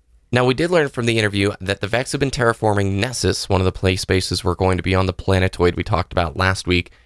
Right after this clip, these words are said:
Vex have been terraforming it from the inside out, and we know the Cabal went to Nessus in search of a weapon. But that's all we really know. So it sounds to me, Diddy, and I want your take, 'cause you know a little bit more about lore than I do, or P V E side of things.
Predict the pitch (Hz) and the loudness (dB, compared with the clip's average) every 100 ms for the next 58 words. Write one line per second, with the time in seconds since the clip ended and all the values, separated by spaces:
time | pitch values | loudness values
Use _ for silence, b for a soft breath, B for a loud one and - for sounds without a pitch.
0 | b - 131 - 156 147 131 - 131 143 | b -4 -2 0 0 -2 -2 -2 2 2
1 | - 110 104 101 98 - _ _ - 101 | 2 0 2 2 0 -2 _ _ -4 0
2 | 98 101 92 87 85 95 92 - 139 123 | 0 0 0 0 2 2 0 0 0 0
3 | - 104 110 123 190 185 - 107 123 127 | 0 -2 0 0 0 -2 -4 0 2 4
4 | 117 98 107 143 - 147 147 110 - 104 | 4 2 -2 -2 -6 -6 0 0 2 0
5 | - - _ _ _ _ 101 107 95 - | -2 -8 _ _ _ _ -2 0 0 0
6 | 90 - 90 87 123 - 76 - _ _ | 0 0 -2 0 0 -2 -8 -10 _ _
7 | _ - 92 - - 92 92 95 - 90 | _ -4 -4 -4 0 2 4 2 0 -2
8 | 90 87 87 82 120 151 98 82 120 - | -2 -2 -4 -2 0 0 -2 -4 -6 -2
9 | 180 180 135 135 92 95 95 104 107 113 | -2 -2 0 0 2 2 2 2 2 2
10 | 107 101 92 104 - 101 95 92 90 90 | 0 0 -2 -4 -8 -4 0 0 0 -2
11 | 90 95 92 87 85 90 85 82 71 78 | -2 -2 -2 0 -2 0 0 0 -2 -2
12 | 82 90 85 _ _ B B B - 113 | 2 2 2 _ _ B B B -2 0
13 | 95 98 87 90 78 - 78 82 98 | 2 0 0 0 0 -2 -4 -2 -4